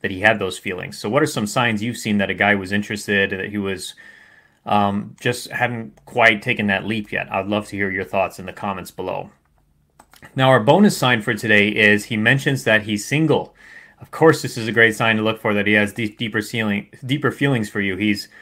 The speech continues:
casually mentioning it. Maybe he talks about his dating life a little bit. Um, maybe he talks about how he had his, you know, his ex or his last breakup. Or he may actually ask you,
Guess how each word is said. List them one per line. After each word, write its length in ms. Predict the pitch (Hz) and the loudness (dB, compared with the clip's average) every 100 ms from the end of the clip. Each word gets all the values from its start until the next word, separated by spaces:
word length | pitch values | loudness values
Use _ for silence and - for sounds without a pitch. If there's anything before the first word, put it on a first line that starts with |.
| - - _ _ _ - | -20 -20 _ _ _ -2
casually 460 | 165 175 160 160 | 4 4 4 2
mentioning 520 | 143 147 139 147 143 139 | 2 0 0 -2 0 4
it. 300 | 135 135 - - _ - | 4 2 -6 -20 _ -6
Maybe 180 | 117 117 | -2 -2
he 100 | 110 | -2
talks 300 | 123 127 - | 0 0 0
about 220 | 123 120 | 4 4
his 140 | 117 | 2
dating 280 | 101 123 123 | 0 0 0
life 260 | 123 120 123 | 2 0 0
a 40 | |
little 240 | 117 120 110 | 0 0 2
bit. 340 | 117 117 - _ - - _ - | 4 4 0 _ -20 -20 _ -6
Um, 520 | 107 104 104 101 98 - - | 0 2 2 0 -4 -10 -6
maybe 240 | 113 107 | -4 -2
he 140 | 104 104 | -4 -2
talks 300 | 113 110 117 | 0 0 2
about 260 | 110 107 | 4 6
how 160 | 104 104 | 4 2
he 140 | 104 | 2
had 120 | 104 | 2
his, 300 | 104 98 - - _ _ - | 2 -2 -6 -18 _ _ -12
you 120 | 120 | -6
know, 120 | 107 | -4
his 200 | 101 117 | -4 -2
ex 340 | 135 117 117 - | 4 4 4 0
or 140 | 107 | -2
his 180 | 107 104 | -2 0
last 300 | 110 110 - | 2 2 2
breakup. 560 | 107 113 110 117 110 - _ _ _ _ _ | 2 2 4 4 4 0 _ _ _ _ _
Or 280 | 165 175 117 | 6 8 8
he 160 | 110 127 | 6 2
may 160 | 127 | 4
actually 340 | 127 123 - 117 | 4 4 4 6
ask 320 | 113 113 - | 6 4 0
you, 380 | 151 127 107 | 2 2 0